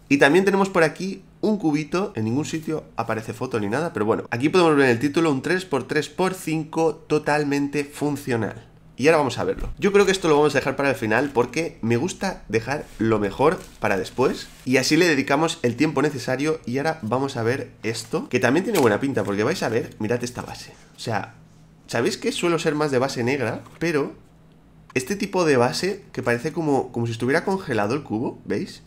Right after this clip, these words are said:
Me llama mucho la atención también. Y además creo que pega perfectamente con estas capas finitas. Los stickers perfectamente puestos, centrados.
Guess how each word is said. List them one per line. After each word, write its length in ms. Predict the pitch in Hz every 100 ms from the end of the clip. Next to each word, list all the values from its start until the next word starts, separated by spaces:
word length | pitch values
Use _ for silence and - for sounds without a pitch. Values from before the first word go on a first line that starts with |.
| -
Me 140 | 101
llama 180 | 120 196
mucho 200 | 190 170
la 60 |
atención 320 | 135 113 120 139
también. 460 | 101 113 107 - -
Y 60 | 107
además 380 | 113 143 127 -
creo 140 | 143
que 120 | 156
pega 380 | 147 - 139 165
perfectamente 720 | 143 113 147 - 131 135 139 151
con 300 | 120 147 160 - - - -
estas 280 | 127 156 151
capas 260 | 139 143
finitas. 600 | 143 110 113 135 202 - - - - - - -
Los 160 | - 113
stickers 420 | 113 139 143 190
perfectamente 640 | - 117 135 143 147 147
puestos, 720 | 131 - 113 117 120 190 - -
centrados. 720 | - 123 101 - 107 123 180